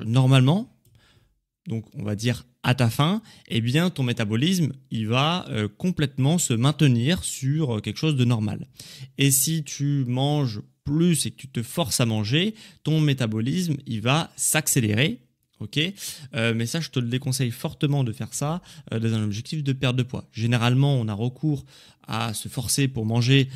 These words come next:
quand on a des difficultés à prendre de la masse musculaire. Si tu es dans un objectif de perte de poids, ne tente surtout pas de manger, de te forcer à manger, hein, ça serait complètement débile. Euh, donc, euh, donc voilà, il faut, euh,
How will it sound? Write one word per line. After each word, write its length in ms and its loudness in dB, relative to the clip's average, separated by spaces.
quand 460 -2
on 140 -8
a 80 -6
des 120 -4
difficultés 500 -2
à 100 2
prendre 220 -4
de 40 0
la 60 0
masse 220 -4
musculaire. 440 -4
Si 320 -2
tu 240 -2
es 40 4
dans 140 2
un 40 2
objectif 500 -4
de 100 -2
perte 200 -4
de 80 -4
poids, 420 -2
ne 440 2
tente 400 -2
surtout 260 -8
pas 220 -4
de 180 -4
manger, 460 0
de 40 -6
te 100 -2
forcer 280 2
à 80 8
manger, 260 8
hein, 100 -2
ça 120 -8
serait 160 -10
complètement 340 -4
débile. 540 -4
Euh, 320 -4
donc, 300 -2
euh, 160 -2
donc 100 0
voilà, 220 0
il 80 -14
faut, 260 0
euh, 200 -4